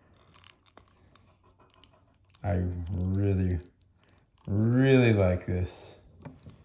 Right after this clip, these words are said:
I really wish I had a box and a, uh, card for it, but I do not. Now here is the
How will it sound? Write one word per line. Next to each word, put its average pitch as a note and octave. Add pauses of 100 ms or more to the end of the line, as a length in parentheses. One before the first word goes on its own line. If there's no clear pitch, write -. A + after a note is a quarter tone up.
(1400)
I F#2+
really G2
wish G#2+
I -
had G2
a F#2+
box - (800)
and F#2+
a, F2+ (220)
uh, F2+ (340)
card A2
for D#3
it, - (160)
but G#2
I F#2
do F#2+
not. G#2 (1800)
Now A2+
here A2
is G2
the G2